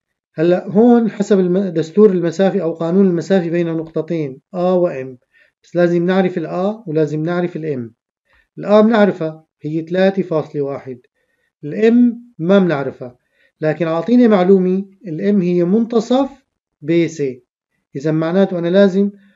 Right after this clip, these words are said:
أحسب إحداثيات منتصف بي سي. إحداثيات منتصف بي سي، إكساتا شو بتساوي؟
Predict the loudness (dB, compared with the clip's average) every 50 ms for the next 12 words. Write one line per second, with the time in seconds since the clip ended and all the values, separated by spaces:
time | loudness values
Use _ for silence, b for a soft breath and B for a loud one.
0 | b b b b b b -2 -2 -2 -2 -4 -6 -6 -6 -6 -8 -12 -8 -4 -2
1 | 0 0 -2 -4 -6 -4 -2 0 2 4 4 4 2 0 -2 0 2 2 2 2
2 | 2 -2 -4 -2 -2 -2 -2 -4 -4 -10 _ _ _ _ -10 -6 -2 -2 0 0
3 | -2 -4 -6 -8 -8 -10 -10 -14 _ _ _ _ _ _ _ _ _ _ _ _
4 | _ _ _ _ _ _ _ _ _ _ _ _ _ _ _ _ _ _ _ _
5 | _ _ _ _ _ _ _ _ _ _ _ _ _ _ _ _ _ _ _ _
6 | _ _ _ _ _ _ _ _ _ _ _ _ _ _ _ _ _ _ _ _
7 | _ _ _ _ _ _ _ _ _ _ -10 -2 0 0 0 2 2 4 4 4
8 | 4 4 2 0 0 0 0 0 0 0 -2 -2 2 6 6 6 6 6 2 -2
9 | -2 -2 -2 -4 -6 -12 _ _ _ _ _ _ _ _ _ _ _ _ _ _
10 | _ _ _ _ _ _ _ -12 -12 -12 -2 0 4 4 4 4 2 0 -2 -2
11 | -4 -6 -8 -12 _ _ _ _ _ _ _ _ _ _ -6 -6 -6 -4 -4 -2
12 | 0 0 2 0 0 -2 -4 -8 -14